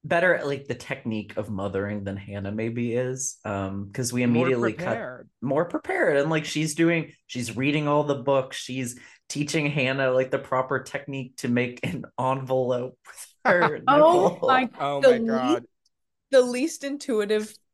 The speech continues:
Speaker 3: thing I've ever heard. I thought that was so, such a great, like, piece of the script. Like, just think about the most, like,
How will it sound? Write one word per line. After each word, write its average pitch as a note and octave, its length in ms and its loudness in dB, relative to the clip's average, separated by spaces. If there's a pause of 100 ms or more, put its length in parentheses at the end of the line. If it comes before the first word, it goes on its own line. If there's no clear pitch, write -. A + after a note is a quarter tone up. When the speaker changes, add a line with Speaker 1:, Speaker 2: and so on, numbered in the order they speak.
(180)
Speaker 3:
thing G#3+ 180 0
I've G3 200 2
ever F#3+ 320 2
heard. G3 520 -2 (240)
I A3+ 80 0
thought A#3+ 220 6
that A3 220 -2
was A#3 180 -18
so, B3+ 680 0 (200)
such - 280 -4
a C4+ 60 0
great, G#3 520 -2 (560)
like, F3+ 380 0 (560)
piece G#3+ 260 -2
of F3+ 120 -10
the F#3 80 -6
script. F#3+ 600 -2
Like, F#3 280 -2
just B3 240 0 (240)
think C#4+ 200 -2
about D#4 280 2
the D4 100 -6
most, A3+ 360 -4 (480)
like, F3+ 480 -4